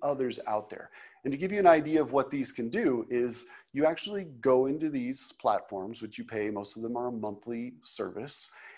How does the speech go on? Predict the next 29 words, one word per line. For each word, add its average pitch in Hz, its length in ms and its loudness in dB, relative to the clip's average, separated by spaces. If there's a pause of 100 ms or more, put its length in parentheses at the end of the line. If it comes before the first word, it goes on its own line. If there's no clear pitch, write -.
(160)
and 127 260 0
you 135 300 -4
automate 107 480 0
everything. 90 500 -14 (240)
You 143 200 -8 (200)
build 120 360 0
it 110 260 -4
out. 85 380 -4 (340)
So 127 300 4
as 113 140 0
you 156 100 -6
put 160 220 -4
somebody 139 400 -2
in 160 140 2
there, 107 320 2 (240)
say, 123 160 2
"I 120 60 6
got 123 180 6
a 123 40 -2
new 127 140 0
listing 127 380 -2
agent," 104 360 -6 (140)
I 117 120 2
would 123 140 0
put 175 140 0
'em 160 80 4
into 143 180 0
my 123 120 2
system. 113 520 -2